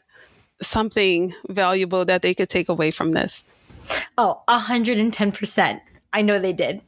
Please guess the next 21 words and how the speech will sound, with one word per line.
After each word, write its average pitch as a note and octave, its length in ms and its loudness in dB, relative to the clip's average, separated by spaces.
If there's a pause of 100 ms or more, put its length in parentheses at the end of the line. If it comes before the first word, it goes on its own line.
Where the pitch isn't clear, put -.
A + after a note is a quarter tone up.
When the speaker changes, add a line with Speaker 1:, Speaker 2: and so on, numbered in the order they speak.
Speaker 2:
<laughs> G#3 360 2 (340)
Um, A#3 420 0
so, E4 380 2
Sean, C4 440 0
where C4 300 2
can C4+ 520 0 (100)
people B3+ 320 0
find B3+ 260 0
you? G3+ 220 -2 (1000)
Speaker 1:
Yeah, D#4 340 2
so G#3+ 200 0
people C4 240 0
can C#4+ 160 0
find G3 360 0
me F#3+ 240 2
on F#3 180 0
Instagram F#3+ 800 0
at F#3 220 2
Sean G3 300 0
Marie A#3 280 0
B, F#3 480 0